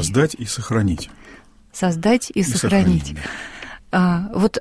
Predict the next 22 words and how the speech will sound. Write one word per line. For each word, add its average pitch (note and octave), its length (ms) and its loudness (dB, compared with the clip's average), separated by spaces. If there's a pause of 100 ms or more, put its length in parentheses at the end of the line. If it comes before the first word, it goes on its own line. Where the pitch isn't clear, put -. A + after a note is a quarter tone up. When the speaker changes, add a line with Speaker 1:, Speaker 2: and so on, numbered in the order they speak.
Speaker 2:
об F3 180 2
этой G#3 240 4
школе C4 400 2
сегодня G3+ 480 2
хотели F#3+ 440 0
поговорить, F#3 760 0 (340)
потому F3 340 2
что F3 600 0
вот - 160 -2
непонятно, G3+ 600 4
действительно G#3+ 580 4
ли F#3+ 140 6
нужна G3 640 4
школа A3 460 2
для F3 140 0
того, E3+ 220 -2
чтобы E3 240 -6
создать E3+ 460 -2
семьи, E3 420 -2
кому F#3+ 400 4
она F3 160 4
нужна, E3 460 -2